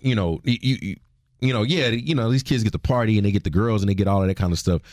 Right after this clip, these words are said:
but these kids have nothing to show for this shit. There's a lot of niggas that get to, that are great college athletes and don't get no look in the N F L. There's far more guys that are really good college players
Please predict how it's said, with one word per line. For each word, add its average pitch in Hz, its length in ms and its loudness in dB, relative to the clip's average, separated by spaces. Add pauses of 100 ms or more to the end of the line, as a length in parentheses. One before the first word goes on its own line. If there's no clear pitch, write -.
but 110 100 -2
these 160 100 0
kids 165 200 0
have 131 140 0
nothing 120 360 0
to 113 60 2
show 127 200 0
for 98 140 -2
this 92 100 4
shit. - 260 0 (300)
There's 135 140 2
a - 20 2
lot 143 180 2
of 139 80 2
niggas 131 200 2
that 107 120 0
get 117 200 -2
to, 131 180 -2
that 110 240 0
are 95 80 0
great 127 340 0
college 139 320 0
athletes 110 480 0
and 113 120 0
don't 123 200 -2
get 113 300 -2 (340)
no 156 240 4
look 165 320 2
in 135 80 0
the 120 60 -4
N 117 140 0
F 104 180 -2
L. - 280 -2 (1400)
There's 160 180 0
far 190 360 -2
more 180 200 2
guys 165 400 -2
that 160 160 0
are 160 180 -2 (480)
really 226 280 4
good 196 200 0
college 208 400 0
players 120 420 0